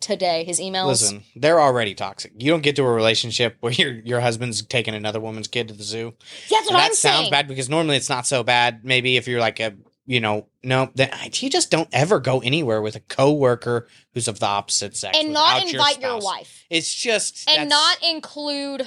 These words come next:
Speaker 1: her
Speaker 2: that
Speaker 1: in the
Speaker 2: is just
Speaker 1: outing.
Speaker 2: asking
Speaker 1: It's a little
Speaker 2: or
Speaker 1: weird,
Speaker 2: problems.
Speaker 1: even if you invite your wife. It's a little weird, but, like,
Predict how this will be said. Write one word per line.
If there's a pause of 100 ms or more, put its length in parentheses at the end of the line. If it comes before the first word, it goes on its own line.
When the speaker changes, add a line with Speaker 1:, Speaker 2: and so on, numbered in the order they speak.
Speaker 1:
her
Speaker 2:
that
Speaker 1:
in
the
Speaker 2:
is
just
Speaker 1:
outing.
Speaker 2:
asking (280)
Speaker 1:
It's
a
little
Speaker 2:
or
Speaker 1:
weird,
Speaker 2:
problems.
Speaker 1:
even
if
you
invite
your
wife.
It's
a
little
weird, (100)
but,
like,